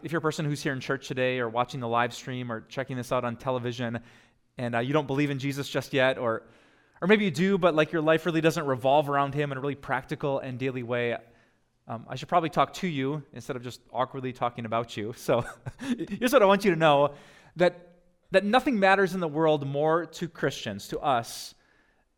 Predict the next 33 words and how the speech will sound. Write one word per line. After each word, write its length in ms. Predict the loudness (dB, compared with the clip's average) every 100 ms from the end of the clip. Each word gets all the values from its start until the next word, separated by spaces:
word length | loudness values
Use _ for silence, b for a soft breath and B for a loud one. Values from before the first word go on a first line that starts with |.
| _ -6
than 280 | -2 0
your 120 | 0 -2
connection 460 | -2 -4 -4 -6
to 80 | -8
Jesus. 460 | -8 -10 -16 -20 _ _ _ _ _ _ _ _ _ -16 B
In 60 |
fact, 320 | 4 4 4 -4
did 100 | 2
you 100 | 2
know 60 |
when 120 | 4
I 80 | 4
was, 260 | 2 -4 -10
um, 300 | -8 -8 -10
seventeen, 760 | -6 -2 -2 -4 -6 -8 -8 -12 _ _ _ _ _ _ _ _
uh, 120 | -12
when 120 | -6 -4
I 40 |
had 140 | -4
plans 340 | -2 -2 -2 -6
to 100 | -8
study 240 | -4 -4
business 460 | 0 0 0 -6 -6
at 80 | -6
U 80 |
W 240 | -4 -4 -2
Madison, 400 | -2 -2 -4 -6
I 80 | -4
opened 240 | -6 -4
my 120 | -4
Bible 520 | 0 0 0 -2 -6 -10 b b b b b -10
and 240 | -6 -4
I, 140 | -4